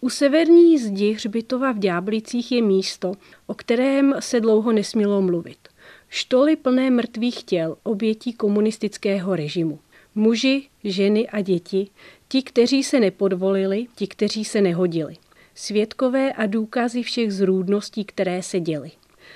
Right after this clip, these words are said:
Dnes je u severní zdi pietní místo. Jsou zde náhrobky se jmény těch, o kterých se podařilo zjistit, že jsou zde pohřbeni. Ale mrtvých, kteří zde odpočívají, mnohem více.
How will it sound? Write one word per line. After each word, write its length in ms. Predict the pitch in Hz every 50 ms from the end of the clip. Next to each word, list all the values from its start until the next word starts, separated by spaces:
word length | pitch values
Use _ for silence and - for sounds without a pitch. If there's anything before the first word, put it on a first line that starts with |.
| - - _ _ _ -
Dnes 340 | - 233 233 233 247 - -
je 100 | 285 254
u 80 | - 233
severní 640 | - - 262 247 247 247 254 262 285 294 285 277
zdi 220 | 233 208 196 214 220
pietní 520 | 220 - 226 202 196 190 - 214 202 196
místo. 460 | 185 180 170 160 - - - - 151 165 _ _ _ _ - - _
Jsou 260 | - - - 247 240 240
zde 180 | 233 226 247
náhrobky 680 | 240 214 185 185 190 220 226 269 269 262 - - 277
se 160 | 254 - - 233
jmény 440 | 226 233 233 226 226 233 226 220
těch, 420 | 214 - - 190 214 214 - - - -
o 80 | - 196
kterých 440 | - - - 233 220 240 233 -
se 120 | - - 240
podařilo 600 | - 226 202 220 220 240 233 226 226 233 226 220
zjistit, 540 | 196 190 185 190 - - - 196 214 _ _ _ - - - - -
že 120 | 202 202
jsou 300 | 208 202 - 226 208 208
zde 160 | 190 185 190
pohřbeni. 600 | 190 - 180 180 - 180 180 175 180 170 165 180 _ _ _ _ _ -
Ale 180 | 226 233 240 226
mrtvých, 640 | 214 202 190 - - 190 196 202 233 240 - - _ - _ -
kteří 380 | - - 220 220 220 254 254
zde 200 | 247 233 233 214
odpočívají, 840 | - 190 - - - 214 202 - - - 208 190 202 190 175 180 185 180
mnohem 400 | 180 175 170 151 175 180 170 165
více. 400 | 160 151 - - - - 165